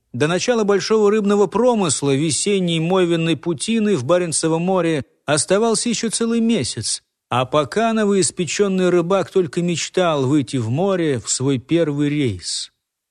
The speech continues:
«На архангельском промысловике в рейс пойдешь?» С головы до ног, оглядев статного Громова, с плохо скрываемой неприязнью вопросил его маленький, щуплый, лысеющий человечек,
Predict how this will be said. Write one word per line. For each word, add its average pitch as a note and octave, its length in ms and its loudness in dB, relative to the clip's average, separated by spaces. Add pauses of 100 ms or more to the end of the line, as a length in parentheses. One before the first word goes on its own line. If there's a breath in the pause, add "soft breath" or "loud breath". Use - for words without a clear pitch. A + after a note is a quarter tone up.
(340)
«На C3+ 360 0
архангельском F#3+ 1160 0
промысловике F#3 1040 0
в C#3+ 100 -2
рейс D#3 340 0
пойдешь?» D#3+ 1080 -2
С C3 140 -4
головы D3 360 2
до D3 100 0
ног, E3+ 240 -2
оглядев D3 440 0
статного C3+ 540 -2
Громова, F#3+ 720 -2 (180)
с - 160 -4
плохо F3 420 2
скрываемой E3 720 2
неприязнью E3+ 960 0
вопросил E3+ 640 0
его C#3+ 300 2
маленький, E3 760 -2
щуплый, F3 560 -2
лысеющий C#3 680 0
человечек, F#3 720 -4